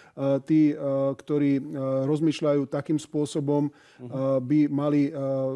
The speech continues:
Speaker 1: byť početnejší, početnejšie zastúpení v Európskom
Speaker 2: Mhm.
Speaker 1: parlamente. E, je to aj vaša ambícia? Budete spolu so stranou Za ľudí kandidovať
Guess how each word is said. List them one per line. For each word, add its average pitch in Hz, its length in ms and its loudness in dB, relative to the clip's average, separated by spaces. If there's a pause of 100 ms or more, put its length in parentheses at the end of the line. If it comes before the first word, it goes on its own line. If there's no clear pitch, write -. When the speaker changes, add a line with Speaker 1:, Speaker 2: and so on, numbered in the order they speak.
Speaker 1:
byť 139 400 -2 (400)
početnejší, 165 1120 -2
početnejšie 151 640 -2
zastúpení 147 560 0
v 143 80 0
Európskom 147 400 -2
Speaker 2:
Mhm. - 80 -4
Speaker 1:
parlamente. 147 560 0
E, 196 80 -2 (560)
je 151 160 2
to 226 160 2
aj 233 80 0
vaša 156 320 -2
ambícia? 196 560 -2
Budete 190 560 -2
spolu 170 400 0
so 156 160 -2
stranou 165 320 0
Za 151 160 2
ľudí 170 400 0
kandidovať 165 640 0